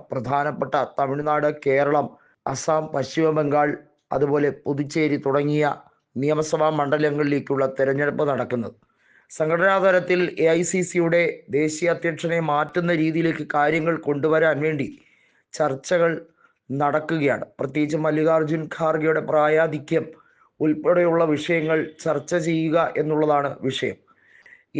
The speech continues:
ഏത് കാര്യത്തിലും വ്യക്തമായ ഉത്തരം പറയാൻ ഖാർഗെയ്ക്ക് ഇപ്പോഴും കഴിയുന്നുണ്ട്. പ്രായത്തിനതീതമായി തൻ്റെ കർമ്മമണ്ഡലത്തിൽ ശക്തമായി പ്രവർത്തിക്കാനും ഖാർഗെയ്ക്ക് കഴിയുന്നുണ്ട്. എന്നാൽ ദേശീയ അധ്യക്ഷൻ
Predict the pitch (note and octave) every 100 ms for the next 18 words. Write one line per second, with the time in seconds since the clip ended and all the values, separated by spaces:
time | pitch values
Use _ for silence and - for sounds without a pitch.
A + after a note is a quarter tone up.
0 | E3 F3+ F3+ F3+ F3 F3+ F3+ F3+ F3+ F3+
1 | - _ _ D3 D3 - F3+ F3+ E3+ F3
2 | F3 D#3 - E3+ F3 E3+ D#3+ D#3 E3 E3+
3 | D3+ D3+ D#3 D#3+ D#3+ D#3+ D3+ - D3 -
4 | D#3 E3 E3 D#3+ D#3+ D3 E3 D3+ C3 G#2
5 | - _ _ _ - _ C#3 D#3 E3+ E3
6 | E3+ E3 E3+ E3+ F3 F3 E3+ F3+ - _
7 | _ _ _ _ D#3+ D#3 E3+ D#3+ D#3 E3+
8 | F3 E3+ E3+ E3+ D#3+ E3+ E3 - - D#3
9 | - F3+ E3+ E3 F3+ F3+ D3+ D3+ E3+ E3+
10 | E3+ F#3 F3 F3 C#3 D3 D#3 D#3 - -
11 | C3+ C#3 C3+ A#2 - - C#3+ E3 C3 -
12 | _ - _ - - - E3 F3 - F#3+
13 | F#3 F#3 F#3+